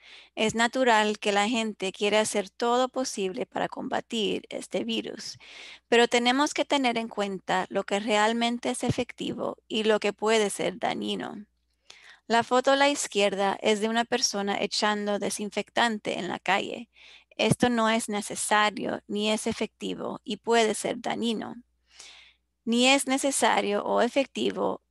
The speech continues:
echarse desinfectante al cuerpo, como dice el artículo a la derecha.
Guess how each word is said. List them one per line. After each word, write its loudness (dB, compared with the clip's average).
echarse 0
desinfectante -2
al -2
cuerpo, -4
como -2
dice -4
el -2
artículo -6
a -4
la -2
derecha. -4